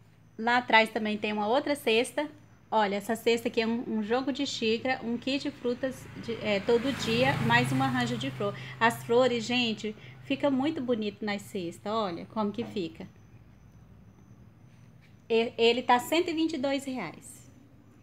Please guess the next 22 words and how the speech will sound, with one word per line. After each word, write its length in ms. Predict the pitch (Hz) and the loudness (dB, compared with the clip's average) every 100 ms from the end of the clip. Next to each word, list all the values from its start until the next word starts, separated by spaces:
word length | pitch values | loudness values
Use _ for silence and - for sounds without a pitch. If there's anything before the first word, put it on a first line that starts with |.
| - - - - - - - | -20 -20 -20 -20 -20 -16 -6
Eu 100 | 240 | -2
tenho 220 | 262 269 | 2 4
uma 160 | 269 262 | 8 8
outra 260 | 285 330 | 6 4
cesta 400 | 320 269 262 254 | 2 6 6 4
aqui 180 | 254 240 | -2 -4
também, 600 | 226 233 202 202 254 294 - | -4 -2 0 0 0 -2 -4
ela 240 | - 220 233 | 0 0 2
tá 160 | 226 | 0
de 100 | 220 | 0
oitenta 360 | 220 220 285 294 | -2 0 0 0
e 60 | 269 | -4
cinco, 280 | 240 240 | -6 -2
ela 140 | 247 240 | 2 2
é 60 | |
só 260 | 247 - 349 | 2 4 4
um 60 | 339 | 4
arranjo 380 | 302 277 269 247 | 4 4 2 0
de 120 | 269 | -4
flor 400 | - 247 277 311 | -2 2 2 0
e 160 | 262 277 | 0 2
o 280 | 277 285 | 2 0